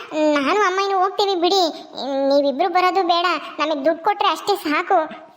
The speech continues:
ಏ, ನನ್ಗೇನು ವಯಸ್ಸಾಗಿಲ್ಲ, ಬರ್ತೀನಿ ನಡಿ. ಹಾ, ಅದ್ಯಾಕೆ ಅವ್ರು ದುಡ್ಡು ಕೇಳ್ತಾರೆ, ಯಾಕೆ ವರದಕ್ಷಿಣೆ ಕೇಳ್ತಾರೆ ಅಂತನ ನಾನು ಕೇಳ್ತೀನಿ.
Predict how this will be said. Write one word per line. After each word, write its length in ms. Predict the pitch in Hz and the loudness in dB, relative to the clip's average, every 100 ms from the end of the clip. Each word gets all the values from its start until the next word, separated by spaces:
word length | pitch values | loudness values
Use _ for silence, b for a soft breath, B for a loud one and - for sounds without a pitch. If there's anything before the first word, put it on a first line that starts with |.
| _ _ - _ _ 349 | _ _ -20 _ _ -2
ಏ, 40 | 427 415 - - - | -2 -4 -12 -20 -4
ನನ್ಗೇನು 340 | 330 370 381 370 | -2 0 -2 -2
ವಯಸ್ಸಾಗಿಲ್ಲ, 440 | 381 381 381 370 359 - - - _ _ - | -4 -2 -2 0 -4 -6 -20 -20 _ _ -4
ಬರ್ತೀನಿ 300 | 330 427 403 349 | -2 2 2 2
ನಡಿ. 140 | 370 - | -2 0
ಹಾ, 80 | 320 294 - - 226 | 0 0 -4 -6 -2
ಅದ್ಯಾಕೆ 340 | 311 349 359 | 0 0 2
ಅವ್ರು 140 | 330 330 277 | 2 2 0
ದುಡ್ಡು 160 | 349 349 | 0 0
ಕೇಳ್ತಾರೆ, 280 | 339 349 349 349 294 | 2 0 -2 -4 -4
ಯಾಕೆ 120 | 330 | 0
ವರದಕ್ಷಿಣೆ 340 | 302 339 349 339 | 0 0 0 0
ಕೇಳ್ತಾರೆ 240 | 339 349 339 | 0 0 0
ಅಂತನ 220 | 403 349 339 - 349 | 2 2 0 -4 -2
ನಾನು 160 | 370 381 370 | 0 0 0
ಕೇಳ್ತೀನಿ. 300 | 349 349 | 0 0